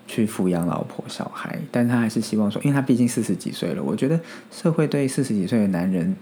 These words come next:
还是有一个期待吧，就是你必须要有车、有房、有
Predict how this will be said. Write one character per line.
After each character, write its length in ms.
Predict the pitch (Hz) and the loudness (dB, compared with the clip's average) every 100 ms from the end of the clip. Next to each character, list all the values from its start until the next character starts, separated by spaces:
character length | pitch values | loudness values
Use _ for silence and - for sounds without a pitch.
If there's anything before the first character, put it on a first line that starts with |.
| - | -12
还 160 | - 98 | -4 -2
是 160 | - | 2
有 120 | 123 98 | 2 2
一 40 | |
个 100 | 143 | -4
期 180 | 143 170 | -6 -4
待 160 | - | -4
吧， 220 | 170 - - | -2 -4 -4
就 120 | 113 | -4
是 160 | 107 110 - - - - | -2 -2 -4 -16 -18 -4
你 80 | |
必 100 | 107 | 0
须 160 | 113 120 | 2 4
要 160 | 110 110 | 2 2
有 160 | 90 | -2
车、 240 | - - 104 | -4 -2 0
有 180 | 104 87 | 0 -2
房、 300 | - - 85 | -4 -4 -4
有 200 | 82 | -4